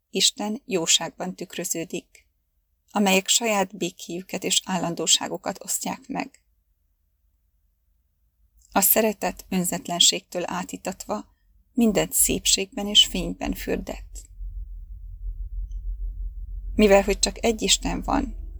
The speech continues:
úgy minden tudománynak csak egyetlen isteni alapelve lehet, és ennek az isteni alapelvnek a demonstrálásának rögzített szabályai kell, hogy legyenek.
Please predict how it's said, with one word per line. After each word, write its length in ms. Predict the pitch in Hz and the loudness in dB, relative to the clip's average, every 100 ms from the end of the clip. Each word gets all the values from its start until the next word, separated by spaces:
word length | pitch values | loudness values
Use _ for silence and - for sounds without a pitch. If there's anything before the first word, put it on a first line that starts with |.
| - - - - - - | -10 -10 -10 -12 0 4
úgy 140 | 190 | 6
minden 360 | 226 220 214 202 | 6 6 4 2
tudománynak 580 | 185 185 180 180 180 - | 0 2 4 4 2 -2
csak 200 | - - | -6 0
egyetlen 540 | 214 190 185 185 262 - | 2 2 2 0 0 2
isteni 400 | 196 - 190 - | 2 2 0 0
alapelve 500 | 170 180 165 165 165 | 0 0 0 2 2
lehet, 480 | 180 170 185 - - _ _ - _ _ | 2 2 0 -4 -20 _ _ -20 _ _
és 160 | - 185 | 0 2
ennek 360 | - 214 214 185 | 6 6 6 4
az 80 | |
isteni 420 | 185 - - 185 - | 4 2 2 0 0
alapelvnek 640 | 170 170 - 160 - - | 2 2 4 4 4 -2
a 80 | - | -2
demonstrálásának 1120 | - 190 190 - 196 175 175 180 - 170 175 - _ _ _ | 2 4 4 2 2 4 6 6 4 0 -4 -8 _ _ _
rögzített 640 | - 233 202 - - 185 - | -2 0 0 -2 -2 -2 4
szabályai 480 | - - 175 160 | 4 4 2 2
kell, 260 | - - - | 0 -2 -2
hogy 160 | - - | 0 -2
legyenek. 420 | - - - | 0 0 -2